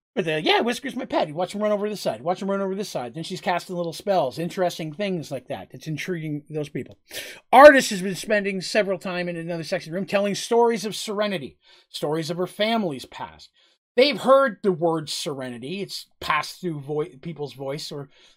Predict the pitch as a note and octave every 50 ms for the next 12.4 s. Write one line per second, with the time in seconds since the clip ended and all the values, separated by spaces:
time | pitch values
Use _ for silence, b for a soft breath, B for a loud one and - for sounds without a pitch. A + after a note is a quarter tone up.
0 | b - C3+ B2 B2 - F3 D#3+ D#3 D3 - D#3+ D#3 C3+ - C#3+ C#3 - - D#3
1 | D3 C#3+ C3 - - D3 C#3 C3+ - - D3 C#3 C#3+ C3+ - - C#3 B2 B2 A#2+
2 | A#2 B2 D3+ F#3 F3 F3 - - - - - b b b b b b b C#3 C3+
3 | C#3+ C#3+ C#3+ C#3 C#3 C#3 D3 F#3 - - F#3 G#3+ A3+ - - F#3+ F3 F3 A3 G#3
4 | G3 F#3 E3 - - G3+ F3+ F#3 F3+ D#3 E3 C3+ - D#3 D3+ E3 E3 F3 E3+ D#3+
5 | D3+ D#3 D#3 - - - D#3+ D#3+ D#3+ D3+ D#3 D3+ D3+ - E3 D#3 D3+ C#3+ C3 B2
6 | D3 D3+ E3 F3 F3+ E3 C3+ C3 B2+ A#2 - b b b b b b - D#3+ D3
7 | - E3 D3+ D#3+ D#3+ D#3 D#3+ D3+ - - - D#3+ D3+ D#3 D#3 D#3+ - D3+ D3+ D3+
8 | - C3+ C#3 C3+ C#3+ C#3+ C3+ C3 C3 C3 B2+ C3 C3+ C3 - - - F3 D3 B2
9 | C3 - _ - F#3+ F3+ - - E3+ D#3 D#3 D#3+ D#3 - - E3+ E3 E3 E3 D#3
10 | D3 D3 C3+ - - - - F#3+ G3+ A3 A3 G#3+ G#3+ A3 A3 G#3 D#3+ D3+ D3 C#3
11 | D3 B2+ - - C#3+ C3 C3 - C#3+ C3+ C3+ C#3 C#3 B2+ B2+ B2+ C#3+ - F#3+ A3
12 | A#3+ A#3+ G#3 A#3 A3+ A3+ A3+